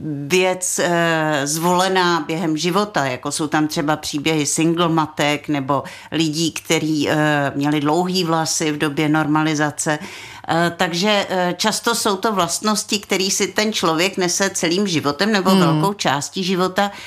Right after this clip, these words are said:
Speaker 1: A já jsem se snažila vybrat vlastně ten okamžik, kdy, eh, m, se to projeví, eh, v nějaký dramatický situaci,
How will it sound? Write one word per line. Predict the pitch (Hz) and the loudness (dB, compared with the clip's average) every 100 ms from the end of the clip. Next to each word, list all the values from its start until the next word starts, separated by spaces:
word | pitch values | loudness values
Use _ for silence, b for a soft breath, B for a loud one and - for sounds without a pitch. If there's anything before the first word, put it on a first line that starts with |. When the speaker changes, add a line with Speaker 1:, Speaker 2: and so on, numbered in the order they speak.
| B - | B -4
Speaker 1:
A | - 156 151 | 0 2 0
já | 127 160 165 | 2 0 0
jsem | 208 208 | 0 0
se | 226 | 0
snažila | 226 202 175 165 202 202 | -2 0 2 2 2 0
vybrat | 180 165 185 185 185 | -2 -2 0 -2 -2
vlastně | 180 175 - 196 | -4 -2 -2 -2
ten | 185 202 202 | 0 0 0
okamžik, | 165 - 175 185 190 185 185 | -2 0 0 2 0 0 -2
kdy, | 170 175 175 175 170 170 B B B | -4 -2 2 2 2 -2 B B B
eh, | 156 160 160 160 160 156 - | 0 2 2 0 0 -2 -4
m, | 156 151 160 95 147 - | -6 -4 -2 -2 -4 -2
se | 190 | -2
to | 180 208 | 0 -4
projeví, | - 185 175 185 196 196 196 | -2 0 2 0 0 0 2
eh, | - 170 170 160 - | 2 2 2 0 -2
v | |
nějaký | 185 175 170 190 | 0 2 0 -2
dramatický | 175 160 175 175 185 - 190 | 0 2 0 0 -4 -6 -6
situaci, | 196 160 151 180 175 170 - 190 190 | -4 -4 -2 0 0 0 -2 0 0